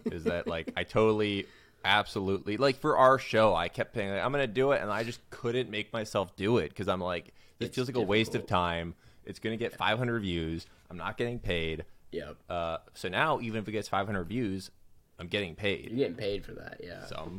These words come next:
Speaker 2: No, that's nice. Yeah. I, I've considered, like, uh, hiring editors before, but then I'm like,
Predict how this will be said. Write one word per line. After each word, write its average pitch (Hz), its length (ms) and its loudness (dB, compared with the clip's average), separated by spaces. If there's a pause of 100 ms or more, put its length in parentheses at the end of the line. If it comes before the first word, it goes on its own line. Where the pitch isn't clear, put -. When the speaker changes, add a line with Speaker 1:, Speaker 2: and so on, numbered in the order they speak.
Speaker 2:
No, 95 160 -10
that's 95 240 -8
nice. 82 560 -12 (840)
Yeah. 98 320 -4 (480)
I, 107 280 4
I've 110 240 -2
considered, 113 640 0 (360)
like, 90 380 -4 (300)
uh, 82 80 -10
hiring 101 560 -2
editors 82 440 -6
before, 85 580 -12
but - 120 -8
then 95 120 -2
I'm 95 160 -4
like, 90 320 -6